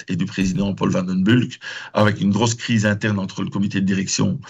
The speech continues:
euh, et certains membres du comité de, du conseil d'administration, euh, principalement les membres de la Pro League.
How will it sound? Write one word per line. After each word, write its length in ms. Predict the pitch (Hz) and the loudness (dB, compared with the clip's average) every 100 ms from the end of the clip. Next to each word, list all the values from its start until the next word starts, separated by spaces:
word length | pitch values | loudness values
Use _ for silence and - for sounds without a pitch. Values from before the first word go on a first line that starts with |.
| - - - - | -16 -14 -16 -2
euh, 1040 | 92 92 92 87 90 85 85 82 82 80 - - | 4 6 6 6 6 4 4 2 0 -4 -4 2
et 160 | 104 | 2
certains 320 | 101 - 104 | 4 0 2
membres 220 | 101 104 95 | 2 4 2
du 80 | |
comité 560 | 98 98 95 98 98 95 | 2 0 0 2 2 2
de, 800 | 87 - 85 87 85 - - - | 0 -2 -2 -2 -2 -2 -2 -4
du 400 | - - - 110 | -4 -8 0 2
conseil 260 | 113 104 101 | 4 4 2
d'administration, 680 | 98 98 - 87 - 131 139 - - - - - | 2 2 0 -2 0 0 0 -6 -16 -16 -18 -6
euh, 240 | - 95 90 | -2 0 0
principalement 720 | - 101 - - 101 101 95 | 0 -2 0 -2 0 0 -2
les 100 | 95 | -2
membres 320 | 95 95 95 | -2 -4 -4
de 60 | 92 | -6
la 80 | 90 | -6
Pro 160 | - | 0
League. 380 | 98 123 110 | 4 4 2